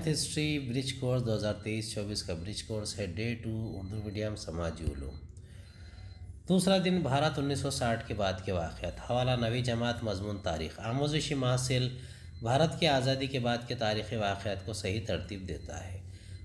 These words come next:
दूसरा, हिंदुस्तान को दरपेश अंद-, अ, अंदरूनी चैलेंजों का तशख़ीस मुताला करना। आओ कुछ पुरानी बातें याद करें। पहला है, खुद मुख्तार और मतन्नु अल्फाज का क्या मतलब है। खुद मुख्तार और मतन्नु अल्फाज यानी कि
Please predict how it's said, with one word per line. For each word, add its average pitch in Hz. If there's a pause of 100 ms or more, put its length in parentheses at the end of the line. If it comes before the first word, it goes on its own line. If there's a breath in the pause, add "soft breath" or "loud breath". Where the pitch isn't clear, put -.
(100)
दूसरा, 147
हिंदुस्तान 147
को 147
दरपेश 127
अंद-, 110
अ, 107
अंदरूनी 131
चैलेंजों 110
का 107
तशख़ीस 110
मुताला 92
करना। - (760 loud breath)
आओ 180
कुछ 180
पुरानी 131
बातें 110
याद 90
करें। 85
पहला 117
है, 135
खुद 131
मुख्तार 131
और 123
मतन्नु 110
अल्फाज 104
का 113
क्या 95
मतलब 80
है। - (800 loud breath)
खुद 160
मुख्तार 151
और 135 (360 loud breath)
मतन्नु 135
अल्फाज 127
यानी 113
कि 92